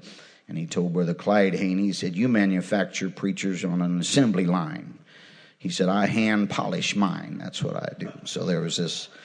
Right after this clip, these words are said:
biggest mistake I ever made in the years I sat under Brother Terry was asking him whether I should go to Bible college or not.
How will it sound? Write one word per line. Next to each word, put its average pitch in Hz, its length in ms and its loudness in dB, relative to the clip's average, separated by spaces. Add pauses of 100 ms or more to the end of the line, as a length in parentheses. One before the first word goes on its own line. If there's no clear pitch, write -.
(420)
biggest 117 360 4
mistake 107 420 2
I 110 140 6
ever 107 180 2
made 110 320 2
in 101 80 2
the 101 80 4
years 107 300 2
I 101 160 4
sat 113 260 6
under 104 160 4
Brother 98 280 4
Terry 123 340 8
was 104 180 2
asking 101 460 0
him 98 160 2
whether 98 240 6
I 98 60 6
should 95 200 0
go 92 100 6
to 87 80 2
Bible 92 320 6
college 82 400 -2
or 82 60 -4
not. 80 260 -6